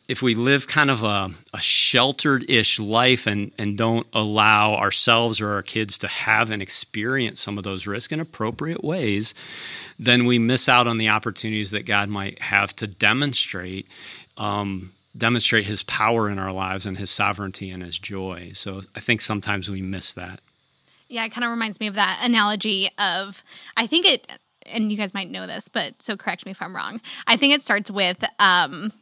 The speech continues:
Speaker 2: people that have been shipwrecked or they're stranded in the ocean, and they start praying that God would rescue them. And so a big boat passes by, and they say, "No, no, no, no, I'm waiting for God to rescue me. I won't take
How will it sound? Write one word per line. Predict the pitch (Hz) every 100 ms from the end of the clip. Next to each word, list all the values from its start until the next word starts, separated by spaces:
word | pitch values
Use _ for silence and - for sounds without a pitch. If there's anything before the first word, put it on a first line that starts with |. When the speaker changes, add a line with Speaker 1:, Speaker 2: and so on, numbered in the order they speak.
| -
Speaker 2:
people | 262 233 220
that | 190 208
have | 202 190
been | 208 202 196 196 -
shipwrecked | - 339 277 247 -
or | 196
they're | 277
stranded | - 262 240 233
in | 226
the | 214 -
ocean, | 185 - 170 160 180
and | 196
they | 196
start | 180 185
praying | - 247 220 208 202
that | 127
God | 180 185
would | 190
rescue | 165 175 190 175
them. | 165 165 170
And | 185 175
so | 190 175 180
a |
big | 190 240 196
boat | 220 208
passes | - 190 175 202
by, | 170 160 165 175 180 - - -
and | 226
they |
say, | 233 214
"No, | 247
no, | 285 294 277
no, |
no, | 240 233 226 226 - - - _
I'm | 233 233
waiting | 226 226 226
for | 233
God | 202 196
to | 202
rescue | 180 185 208
me. | 190 160 160
I | 208
won't | 196 196 -
take | 208 185 - -